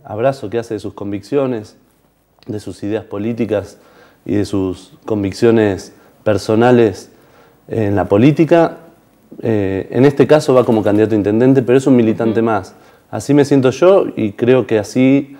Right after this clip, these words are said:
Speaker 1: es el Partido Obrero y el Frente de Izquierda en el que, en el que milito. Porque todos los, eh,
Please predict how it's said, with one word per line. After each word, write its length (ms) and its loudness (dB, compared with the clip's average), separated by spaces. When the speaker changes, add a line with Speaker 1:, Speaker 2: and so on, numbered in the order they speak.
Speaker 1:
es 240 2
el 80 0
Partido 440 2
Obrero 300 2
y 60 0
el 80 -4
Frente 280 -6
de 40 -2
Izquierda 380 -2
en 80 -6
el 120 -10
que, 280 -10
en 80 -4
el 100 -4
que 120 0
milito. 520 -2
Porque 880 2
todos 280 8
los, 420 -2
eh, 400 -10